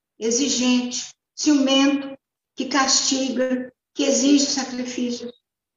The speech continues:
e um Deus que é provedor das riquezas. E é com a ideia nesse Deus que eles começam a guardar metais preciosos, lá no livro de Josué. Então,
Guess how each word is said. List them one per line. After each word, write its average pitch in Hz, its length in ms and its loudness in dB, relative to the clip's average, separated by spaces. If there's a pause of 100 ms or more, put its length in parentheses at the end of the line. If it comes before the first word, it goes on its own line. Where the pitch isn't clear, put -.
(140)
e 277 140 2
um 311 180 6
Deus 226 420 0
que - 120 -8
é 233 160 -2
provedor 220 760 2
das 208 220 -4
riquezas. - 920 -12 (1000)
E 233 120 -4
é 254 360 -4 (240)
com 247 100 -10
a 247 40 -2
ideia 240 480 2
nesse 233 400 0
Deus 233 480 -2 (240)
que 254 60 -10
eles 262 280 -6
começam 240 480 -4
a 233 40 -6
guardar 233 720 -2 (200)
metais 226 480 -2
preciosos, 226 1040 -2 (240)
lá 185 160 -2
no 208 200 0
livro 226 180 0
de 226 60 -2
Josué. 233 580 -6 (1120)
Então, 240 640 -4